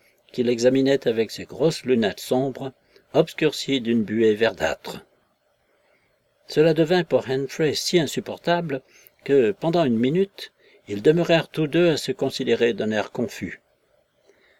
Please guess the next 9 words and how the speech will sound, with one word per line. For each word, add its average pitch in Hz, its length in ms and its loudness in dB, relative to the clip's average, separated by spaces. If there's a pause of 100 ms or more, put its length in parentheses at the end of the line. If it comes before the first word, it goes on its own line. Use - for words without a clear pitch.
(140)
Puis 135 280 2
Humphrey 113 440 2
baissa 113 340 0
les 104 280 -4
yeux. 80 160 -10 (680)
Situation 113 640 -2
vraiment 107 420 -2
bien 113 260 -2
gênante. 101 580 -6